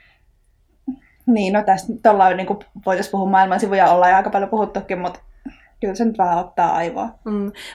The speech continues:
Speaker 2: Sitten oli yksi tota kommentti, mun mielestä soitti Nasta, että sitten on nää nuoret partiolaiset, jotka oikeasti vaan niinku hengailee mettässä ihan samalla lailla kuin me ollaan hengailtu sun kanssa kirkkopuistossa, tietsä, kun me ei
Speaker 1: Mm.
Speaker 2: olla harrastettu
Speaker 1: Niin.
Speaker 2: partioon, niin, niin miten maailma voi olla eri, jos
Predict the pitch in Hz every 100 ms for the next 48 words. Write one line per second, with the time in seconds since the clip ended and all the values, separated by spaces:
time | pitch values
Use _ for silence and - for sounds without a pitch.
0 | _ 233 226 220 214 214 214 - 196 190
1 | 190 185 180 180 180 180 180 180 180 196
2 | 180 185 - 180 170 - 175 - 190 175
3 | 190 180 196 196 220 196 180 190 185 185
4 | 165 160 160 151 170 185 185 196 202 196
5 | 190 190 190 185 196 269 269 190 170 175
6 | 190 190 - 160 - 185 185 208 185 170
7 | 165 165 165 165 165 165 - - 185 175
8 | 160 165 165 165 - - 175 160 - 170
9 | 190 170 - 170 - - - - - -
10 | - - 226 165 160 180 165 - - -
11 | 226 190 165 170 160 - 175 185 - -
12 | - - - 220 233 240 233 240 262 254
13 | 196 185 180 180 - 226 185 160 - 165
14 | - -